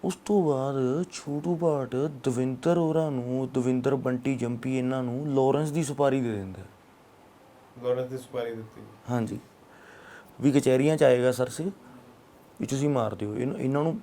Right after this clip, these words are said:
Speaker 1: ਹਥਿਆਰ ਮੰਗਾ ਕੇ ਦਿੱਤੇ ਤਕੜੇ, ਰਾਈਫਲ ਵੀ ਦਿੱਤੀ ਇੱਕ ਬੜੀ ਤਕੜੀ, ਐਮ ਵਨ ਗ੍ਰੈਂਡ ਰਾਈਫਲ ਹੁੰਦੀ ਆ ਬੜੀ ਤਕੜੀ, ਉਹ ਵੀ ਦਿੱਤੀ ਦਵਿੰਦਰ ਹੋਰਾਂ ਨੂੰ, ਇਹਨੇ ਛੋਟੂ ਪਾਠ ਨੇ ਪ੍ਰੋਵਾਈਡ ਕਰਾਈ, ਪੰਜਾਹ ਸੱਠ ਲੱਖ ਰੁਪਏ ਦਿੱਤਾ।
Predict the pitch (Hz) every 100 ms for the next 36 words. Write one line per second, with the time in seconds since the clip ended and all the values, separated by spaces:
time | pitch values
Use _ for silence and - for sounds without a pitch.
0 | - - 151 135 131 127 127 117 117 113
1 | 131 131 120 117 123 123 123 151 156 151
2 | 127 123 135 127 127 123 120 117 - -
3 | - - - 127 127 127 127 120 123 120
4 | 120 113 117 120 113 117 113 113 110 127
5 | 160 - - - - - - 123 127 139
6 | 117 - 123 123 120 113 113 113 123 120
7 | 123 123 120 117 127 127 123 117 123 120
8 | 117 123 139 - - - - - 127 131
9 | 127 127 123 117 117 107 117 113 113